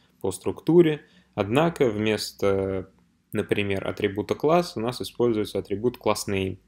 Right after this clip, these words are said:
Поэтому тоже стоит прочесть в справке подробнее о J S X. То есть div с определенным класс неймом, с хедером, в котором лежит текст Learn React,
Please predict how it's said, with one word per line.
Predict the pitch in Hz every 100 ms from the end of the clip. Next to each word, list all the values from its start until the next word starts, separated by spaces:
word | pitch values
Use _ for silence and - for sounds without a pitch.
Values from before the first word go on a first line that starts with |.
| _ -
Поэтому | 107 104 107
тоже | 110 98
стоит | 95 - 98 -
прочесть | - 95 - 95 -
в |
справке | - - 151 - 127
подробнее | - 98 104 120 110 101 -
о | 110 107
J | 107 98
S | -
X. | 92 - - - -
То | 90
есть | 82 85
div | 123 185 185 - _ _ - _
с | - 90
определенным | - 92 92 87 82
класс | 90 -
неймом, | 135 156 151 135 123 _ _ _ _ _ _ _ _ _ _
с | - - 95 90 87 85 82 _ - _ _ _ _
хедером, | - 160 160 147 135 123 - _ _
в | -
котором | 101 - 139 104
лежит | 95 95 98 95 - - _ _ _ _ _ _ _ - _ _ _ _
текст | - 90 - -
Learn | 101 98 90 87
React, | 107 156 175 -